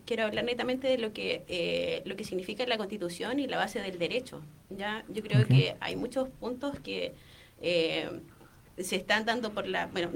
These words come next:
Speaker 1: yo no veo mucha tele, pero la poca información que he visto de la tele, eh, veo que se desvirtúa en realidad al camino que tiene que ir, ¿ya?
Speaker 2: Ujú.
Speaker 1: Creo que anda mucha información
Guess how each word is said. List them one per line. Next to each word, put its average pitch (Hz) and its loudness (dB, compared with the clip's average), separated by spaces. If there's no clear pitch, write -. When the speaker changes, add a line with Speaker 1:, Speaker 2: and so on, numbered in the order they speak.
Speaker 1:
yo 240 4
no 240 4
veo 208 0
mucha 254 0
tele, 180 2
pero 180 2
la 185 4
poca 220 0
información 247 0
que 254 -2
he 202 0
visto 233 -2
de 233 0
la 220 2
tele, 226 0
eh, 170 -2
veo 196 2
que 208 -2
se 214 -2
desvirtúa 233 0
en 233 -2
realidad 202 -2
al 170 0
camino - -2
que 247 -2
tiene 254 2
que 247 2
ir, 139 -4
¿ya? 190 -4
Speaker 2:
Ujú. 120 4
Speaker 1:
Creo 240 4
que 233 -4
anda 208 2
mucha 269 0
información 294 0